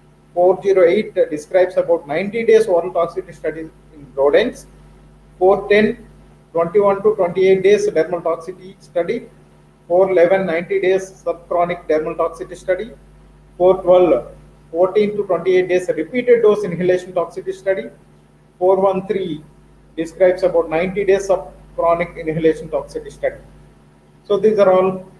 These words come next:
the guidelines, uh, uh, that, uh, tells about, uh, the acute or, uh, repeated dose toxicity studies.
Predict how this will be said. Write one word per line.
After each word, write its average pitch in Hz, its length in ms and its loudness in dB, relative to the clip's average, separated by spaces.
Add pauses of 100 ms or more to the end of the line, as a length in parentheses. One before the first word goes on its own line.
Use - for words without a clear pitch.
(140)
the 147 280 4
guidelines, 196 680 2
uh, 175 200 0 (400)
uh, 143 360 -4 (480)
that, 151 200 -4
uh, 135 240 0 (120)
tells 170 220 -2
about, 156 400 2
uh, 143 220 0 (260)
the 143 80 0
acute 185 420 2
or, 160 460 0 (400)
uh, 139 180 -4
repeated 180 420 -2
dose 160 240 0
toxicity 147 440 -8
studies. - 500 -8